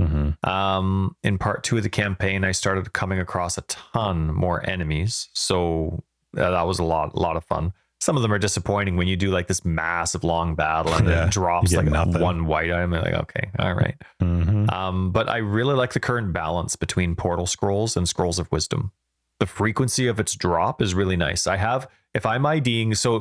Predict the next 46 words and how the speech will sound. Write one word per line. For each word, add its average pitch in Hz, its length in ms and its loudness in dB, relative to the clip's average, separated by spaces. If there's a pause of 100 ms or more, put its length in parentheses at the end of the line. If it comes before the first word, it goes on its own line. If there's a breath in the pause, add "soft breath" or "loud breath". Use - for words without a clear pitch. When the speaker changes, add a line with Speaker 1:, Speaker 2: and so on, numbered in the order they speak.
(120)
Speaker 2:
again, 120 260 0
I'm 95 120 0
still 120 220 0
in 127 60 2
the 139 120 2
axe. - 540 -4 (180)
So, 101 340 2 (160)
uh, 113 80 0
but 104 160 0
if 98 100 -2
I'm 110 220 2
I 131 140 2
Ding 107 240 0
every 101 180 0
single 101 320 0
rare 82 240 2
item 98 200 2
that 107 80 -2
comes 110 260 0
my 113 160 2
way, 120 180 2
and 120 80 0
I 92 80 2
have 85 100 -2
more 90 220 2
than 87 140 2
enough. 82 340 -2 (460)
I - 40 0
think 104 200 -2
I 104 80 0
have 101 200 -4 (140)
forty 95 340 0
Scrolls 95 360 -2
of 87 100 -2
Wisdom 90 300 0
in 87 80 2
my 82 120 0
stash 82 440 0
still. 101 360 -2
Like, - 160 -2
I've, 85 220 -2
I 92 80 0
have 90 100 -2
more 92 220 2
than 87 140 2
enough. 85 340 -2